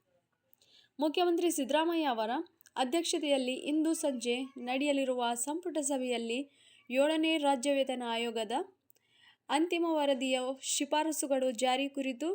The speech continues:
ಚರ್ಚೆ ನಡೆಸಲಿದೆ. ಈ ಸಭೆಯ ಕಾರ್ಯಸೂಚಿಯಲ್ಲಿ ಈ ವಿಷಯವೂ ಸೇರಿಸಲಾಗಿದೆ. ಸರ್ಕಾರಿ ನೌಕರರ ಸಂಘಟನೆಗಳು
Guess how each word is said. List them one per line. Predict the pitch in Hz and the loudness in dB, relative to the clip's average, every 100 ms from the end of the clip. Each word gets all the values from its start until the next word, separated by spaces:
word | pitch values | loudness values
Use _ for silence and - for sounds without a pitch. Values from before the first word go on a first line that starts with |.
| 403 _ - | -6 _ -4
ಚರ್ಚೆ | 285 277 269 269 | 0 0 0 -4
ನಡೆಸಲಿದೆ. | 254 240 226 226 202 185 165 _ _ _ _ _ _ _ _ _ - | -4 -6 -6 -6 -6 -8 -10 _ _ _ _ _ _ _ _ _ -4
ಈ | 294 | 0
ಸಭೆಯ | 339 339 294 277 254 247 - | 2 2 2 4 2 0 -2
ಕಾರ್ಯಸೂಚಿಯಲ್ಲಿ | 285 330 330 311 277 262 240 226 269 311 - | 0 0 -2 -2 -2 0 0 -2 -6 -6 -6
ಈ | 285 | -4
ವಿಷಯವೂ | 302 285 277 254 285 | -2 -2 -2 0 -2
ಸೇರಿಸಲಾಗಿದೆ. | - 277 247 247 226 208 202 190 - _ _ _ _ - _ _ _ _ - | -2 -2 -2 -6 -4 -6 -6 -8 -12 _ _ _ _ -20 _ _ _ _ -12
ಸರ್ಕಾರಿ | - 294 294 359 359 339 | -2 0 2 2 4 4
ನೌಕರರ | 311 302 294 277 269 | 2 0 0 0 0
ಸಂಘಟನೆಗಳು | 262 254 254 262 254 247 226 233 | -2 -4 -4 -2 -2 -4 -4 -2